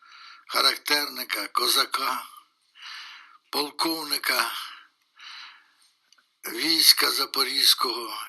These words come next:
Івана Сірка, отамана війська Запорізького, гетьмана України Івана Сірка. Це велика людина, Іван Сірко,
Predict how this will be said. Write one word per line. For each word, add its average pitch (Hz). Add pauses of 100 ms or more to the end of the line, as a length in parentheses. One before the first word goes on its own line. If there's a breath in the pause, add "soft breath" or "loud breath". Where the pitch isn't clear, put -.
Івана 120
Сірка, - (840 loud breath)
отамана 127
війська 117
Запорізького, - (540 loud breath)
гетьмана 104
України - (120)
Івана -
Сірка. - (800 loud breath)
Це 147 (100)
велика 123
людина, 110 (880 soft breath)
Іван 117
Сірко, 117